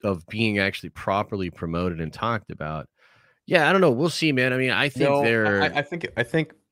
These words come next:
Speaker 2: I think this is gonna work in their favor. I think this is what they
Speaker 1: Mm.
Speaker 2: always needed to do, is to just bludgeon everyone with Star Wars stuff.
Speaker 1: Yeah.
Speaker 2: Like,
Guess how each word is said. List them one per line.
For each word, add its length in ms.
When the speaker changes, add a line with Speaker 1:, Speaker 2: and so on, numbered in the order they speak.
Speaker 2:
I 100
think 160
this 140
is 60
gonna 140
work 180
in 80
their 100
favor. 260
I 40
think 140
this 140
is 80
what 120
they 180
Speaker 1:
Mm. 0
Speaker 2:
always 320
needed 240
to 60
do, 280
is 140
to 120
just 320
bludgeon 800
everyone 560
with 160
Star 260
Wars 200
stuff. 360
Speaker 1:
Yeah. 180
Speaker 2:
Like, 220